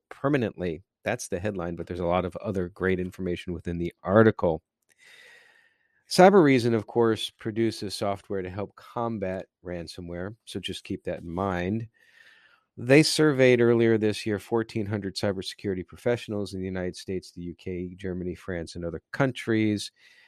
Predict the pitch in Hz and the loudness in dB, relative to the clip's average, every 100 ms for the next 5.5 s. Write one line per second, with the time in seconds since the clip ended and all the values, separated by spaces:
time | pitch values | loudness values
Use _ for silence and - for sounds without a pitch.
0 | _ _ 104 101 104 104 107 104 92 _ | _ _ -4 0 2 2 0 -4 -8 _
1 | _ _ _ _ 107 107 101 95 - 110 | _ _ _ _ -8 -4 -4 -4 0 0
2 | 95 90 95 92 92 87 - 85 82 85 | 0 -6 -8 -6 -6 -8 -10 -12 -12 -10
3 | - 120 107 90 80 76 - - _ _ | -2 0 0 -2 -6 -12 -18 -20 _ _
4 | _ - 104 82 85 107 98 101 - - | _ -16 -10 -10 -6 -6 -2 -4 -4 -2
5 | 104 101 95 92 | 0 0 -4 -8